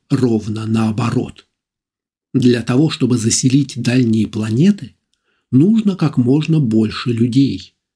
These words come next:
и устойчивость к старости и болезням будет для них преимуществом, а не недостатком. В масштабах галактики и миллиарды –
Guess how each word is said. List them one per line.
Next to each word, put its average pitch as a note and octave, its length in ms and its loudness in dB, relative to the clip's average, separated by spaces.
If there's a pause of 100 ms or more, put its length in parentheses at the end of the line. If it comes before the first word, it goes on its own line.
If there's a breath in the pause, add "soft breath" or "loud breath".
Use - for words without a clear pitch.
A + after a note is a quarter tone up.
(300)
и E3+ 60 2
устойчивость C3+ 960 0
к - 80 -12
старости C3+ 720 -6
и G#2 60 -4
болезням A2 760 0 (480)
будет F#3+ 320 2
для E3 160 2
них D#3+ 380 0 (100)
преимуществом, A#2 1040 0 (260)
а A2 160 -4
не G2+ 320 -2
недостатком. G#2+ 880 -2 (920)
В A2 140 -4
масштабах A2+ 640 -2
галактики C3+ 920 -4
и C3+ 100 4
миллиарды – A#2+ 720 0